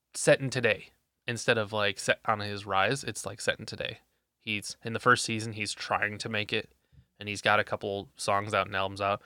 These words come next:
and then he gets signed and whatever, blah, blah, blah, blah, blah. But it's, like, funny, but it's also kinda depressing and deep at sometimes too, 'cause he's got some depression and shit going on in his head too. Maybe you should check it out 'cause you might actually be into it. But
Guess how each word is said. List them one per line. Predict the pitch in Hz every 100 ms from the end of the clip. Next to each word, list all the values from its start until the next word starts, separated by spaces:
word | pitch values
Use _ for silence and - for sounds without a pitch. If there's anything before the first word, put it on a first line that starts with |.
| - _
and |
then | 117
he | 117
gets | 113 -
signed | 107 101 104
and | 101 98
whatever, | 101 101
blah, | 98 104
blah, | 101
blah, | 95
blah, | 95
blah. | 110 98 - - -
But | 151
it's, | 147
like, | 170
funny, | - 143 139 160
but | 135
it's | 113
also | 120 123
kinda | - 113
depressing | - - 110 - 110
and | 101
deep | 104 110
at | -
sometimes | - 117 117 113
too, | - 117 131
'cause | 139
he's | - 110 - - _ _ _
got | 113
some | -
depression | 110 110 - 104 - 110
and | 104 - _ _
shit | - - 110
going | 120 110
on | 110 107
in |
his | 104 -
head | 110 113
too. | - 113 127 _ _ _ _ _ _ _ _ _ _ _ _
Maybe | 185 208
you | 202
should | -
check | 220 202
it |
out | 208 208 143
'cause | 156 143
you |
might | 180 175
actually | 160 - 165
be | 135
into | 131 147 160
it. | 165
But | - 117 -